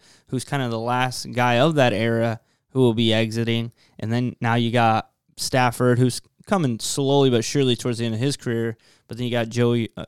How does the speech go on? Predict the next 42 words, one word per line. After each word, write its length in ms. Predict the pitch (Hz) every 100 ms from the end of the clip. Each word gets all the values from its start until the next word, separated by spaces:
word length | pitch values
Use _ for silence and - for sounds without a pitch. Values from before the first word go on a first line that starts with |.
| 127
Joey 260 | 127 120
B, 320 | 117 131 131
you 160 | 127 113
got, 300 | 113 113 113
uh, 320 | 110 110 104
Patrick 320 | - 123 -
Mahomes, 540 | 113 110 127 127 127 113
you 60 | 113
got, 280 | 113 104 -
uh, 280 | 107 104 98
Josh 320 | 110 113 -
Allen, 460 | 117 127 127 120 117 - - -
Lamar 260 | 113 117
Jackson, 540 | 113 117 127 - 131 127 _ -
and 120 | 123
then, 260 | 135 127 - _
like 240 | 127 113
Lynn 160 | 131 147
just 160 | 135 127
mentioned, 340 | 123 120 120
these, 180 | 117 107 117 -
these 280 | 120 107
younger 280 | 120 135 135
new 260 | 123 131 123
coaches, 640 | - 139 156 135 135 120 - _ _
the 60 | 110
Matt 220 | 117 127
LaFleur, 500 | 113 - 131 127 123
Sean 280 | - 123 120
McVay, 580 | 113 117 117 120 117 110 _ _ 110
Zach 320 | 123 127 -
Taylor, 640 | 123 123 123 120 117 113 - _ _ -
uh, 320 | 107 104 101
Leftwich 540 | 107 127 123 131 127
soon 540 | - - 135 131 127 123
maybe 400 | 123 120 123 113
if, 100 | 107
if 220 | 110 107
he 140 | 127
signs 320 | 120 127 123 120
a 40 |
deal. 400 | 113 120 120 104